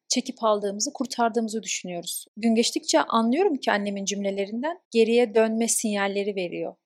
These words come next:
Babam bir yandan iletişim kurmaya çalışıyor sürekli annemle. İlk günlerde çok net bir şekilde,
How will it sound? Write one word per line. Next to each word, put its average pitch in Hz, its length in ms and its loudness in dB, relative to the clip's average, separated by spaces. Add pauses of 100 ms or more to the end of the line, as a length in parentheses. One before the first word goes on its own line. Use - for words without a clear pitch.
(100)
Babam 247 360 6
bir 294 80 -2
yandan 277 320 4
iletişim 247 440 -2
kurmaya 262 340 0
çalışıyor 262 420 -2
sürekli - 380 -2
annemle. 240 580 0 (120)
İlk - 240 -4
günlerde 226 680 2 (140)
çok - 220 -2
net 233 240 0
bir - 60 -6
şekilde, 208 540 -2